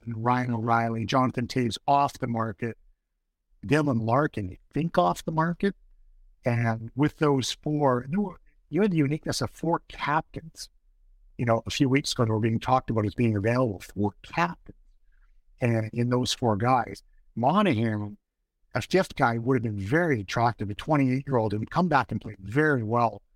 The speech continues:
in Montreal, but he won't be a factor now down this stretch. I thought he would have been a perfect fit in Colorado were he healthy to go in, you know, and sort of, J T Compher's done a good job there, but ideally he's in the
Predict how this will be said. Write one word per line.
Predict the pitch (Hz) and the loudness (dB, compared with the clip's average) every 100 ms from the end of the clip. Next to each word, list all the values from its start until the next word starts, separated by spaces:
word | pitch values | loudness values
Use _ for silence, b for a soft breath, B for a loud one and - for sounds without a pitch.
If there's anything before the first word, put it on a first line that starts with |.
| _ _ | _ _
in | 123 120 | -4 0
Montreal, | 117 - 120 110 | 0 0 -2 -2
but | 104 | -4
he | - - 196 | -6 -2 0
won't | 156 113 - | 0 -4 -4
be | 135 110 101 - | -2 0 -2 -6
a | 101 | -6
factor | - 107 - 113 | -2 -2 -2 -4
now | 104 104 95 - _ _ _ _ | -2 -2 -4 -10 _ _ _ _
down | 123 117 110 | 2 2 0
this | 107 | -4
stretch. | - 120 - | -2 -2 0
I | 123 | 0
thought | - 139 | 0 0
he | 117 | 0
would | 139 | 0
have | 113 | -2
been | 98 | -8
a | - | -12
perfect | - 160 135 - - | -2 0 0 -6 -8
fit | 127 - | -6 -4
in | 113 | -6
Colorado | 113 120 107 104 117 110 | 0 2 2 2 0 0
were | 98 98 | -2 -4
he | - 131 | -2 -2
healthy | 95 120 123 - 98 - _ _ _ _ | 0 0 0 -4 -12 -12 _ _ _ _
to | - | -8
go | 120 117 123 | 0 2 2
in, | 127 113 101 - | 2 -2 -8 -6
you | 113 | -4
know, | 107 | -4
and | 104 - | -6 -8
sort | - 147 123 | -2 0 0
of, | 98 - - | -6 -16 -2
J | 208 | 0
T | 170 | 2
Compher's | - 151 135 117 | 2 0 0 -2
done | 131 | -2
a | |
good | 117 117 | 0 -2
job | 120 113 120 | 0 0 0
there, | 147 135 | 0 0
but | 107 - - | -4 -8 -6
ideally | 123 139 113 | 0 0 0
he's | 107 117 | -2 -2
in | 117 | -4
the | 98 | -8